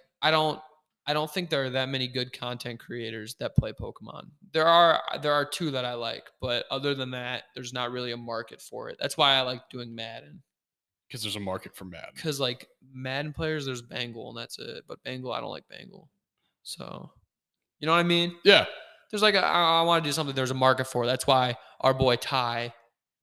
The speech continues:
Speaker 1: is, I'm guessing, is really big 'cause he plays a game that there's a market for 'cause there are no content
Speaker 2: Well, he's
Speaker 1: creators
Speaker 2: been
Speaker 1: for
Speaker 2: doing
Speaker 1: it.
Speaker 2: it for a minute, though, I
Speaker 1: Yeah.
Speaker 2: think.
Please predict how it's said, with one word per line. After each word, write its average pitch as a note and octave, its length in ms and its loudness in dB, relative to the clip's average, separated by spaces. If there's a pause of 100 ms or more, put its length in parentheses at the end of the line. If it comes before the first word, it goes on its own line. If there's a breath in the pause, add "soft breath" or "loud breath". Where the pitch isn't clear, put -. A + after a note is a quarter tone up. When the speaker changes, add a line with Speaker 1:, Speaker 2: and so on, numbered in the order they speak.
(120)
Speaker 1:
is, B2 320 -4 (720)
I'm C3 200 0
guessing, B2+ 320 -2
is A#2+ 140 -8
really A#2+ 240 -8
big A#2 400 -6
'cause - 300 -10
he - 160 -8
plays C3+ 260 6
a B2+ 60 2
game B2 300 0
that A#2+ 120 -4
there's A#2+ 160 -6
a B2+ 40 -6
market B2 360 -2
for B2+ 240 -6
'cause B2 140 -10
there B2 120 -4
are A#2+ 60 -6
no A#2+ 160 -4
content B2 500 -10
Speaker 2:
Well, B2+ 180 -2
he's A3+ 140 6
Speaker 1:
creators - 20 -2
Speaker 2:
been F3+ 100 6
Speaker 1:
for C#3+ 80 4
Speaker 2:
doing B2 140 4
Speaker 1:
it. - 20 2
Speaker 2:
it G#2 80 -4
for G2+ 140 -6
a F#2 80 -6
minute, G#2+ 580 0
though, F2+ 160 -10
I F#2 160 -12
Speaker 1:
Yeah. B2+ 460 2
Speaker 2:
think. A2+ 100 -12